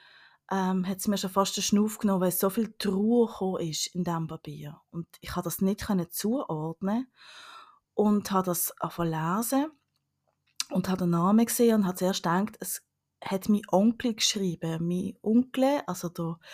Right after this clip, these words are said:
Bruder von meinem Vater, ist an Krebs gestorben. Ich habe ihn, äh, kennt, als er gelebt hat, ist mein absoluter Lieblingsonkel gewesen. Der hat immer Seich mit mir gemacht. Und so eine lustige. Und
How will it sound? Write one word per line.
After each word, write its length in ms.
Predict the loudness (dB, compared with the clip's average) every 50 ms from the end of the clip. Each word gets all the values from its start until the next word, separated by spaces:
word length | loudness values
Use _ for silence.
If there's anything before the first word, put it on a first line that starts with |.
| -18 -16 -18 -18 -20 -20 _ _ -2
Bruder 480 | 0 2 2 4 4 4 4 4 2 0
von 180 | 2 2 2
meinem 160 | 4 4 2
Vater, 520 | 2 0 0 -2 -2 -2 _ -6 -6 -4 -2
ist 220 | -4 -4 -2 -2
an 200 | -2 -4 -4 -6 -8
Krebs 520 | -10 -6 -2 0 0 0 -2 -4 -10 -8
gestorben. 600 | -6 -6 -4 -2 0 0 0 0 -2 -2 -4 -6 -6 -8 _ _ _ -20 -20 -18 -18 -18 -10 -4
Ich 240 | -4 -4 -4 -4 _ _ -20 _ _ -2
habe 360 | 4 8 10 10 10 8 4
ihn, 400 | 2 2 4 4 2 2 -2 -4 -6 -8
äh, 100 | -8 -8 -8 _ _ _ -2
kennt, 320 | 2 4 4 4 4 2
als 80 | 2 0
er 80 | 0
gelebt 400 | 2 6 6 6 6 4 2 0
hat, 160 | 0 0 0
ist 320 | -2 -6 -4 -4 -4 -4 -2
mein 180 | -2 0 2
absoluter 440 | 2 2 2 2 2 2 2 2 2
Lieblingsonkel 760 | 2 0 0 2 2 0 0 0 0 0 0 0 -2 -6 -10
gewesen. 400 | -8 -4 -2 -2 -2 -2 -4 -10 _ _ _ -2
Der 100 | -2 -2
hat 120 | 0 0 0
immer 180 | 0 0 0 0
Seich 380 | 0 2 2 4 2 2 0
mit 120 | -4 -4 -2
mir 160 | -2 -2 -2
gemacht. 480 | -2 -2 -2 -2 -2 -4 -8 -16 _ _ _ _ _ _ _ _ _ _ _ _ _ _ _ _ _ -8 -6 -2
Und 320 | 0 0 2 0 0 -2 -4
so 240 | -8 -8 -4 -2 -2
eine 80 | 0
lustige. 680 | 0 0 0 0 -2 -4 -4 -6 -4 -4 -2 -2 -2 -4 -8 -16 -18 -18 -18 -16 -18 -18 -18 -20 -20 -20 -20 _ _ _ _ _ -2
Und 420 | 2 4 2 2 2 0 -10 -12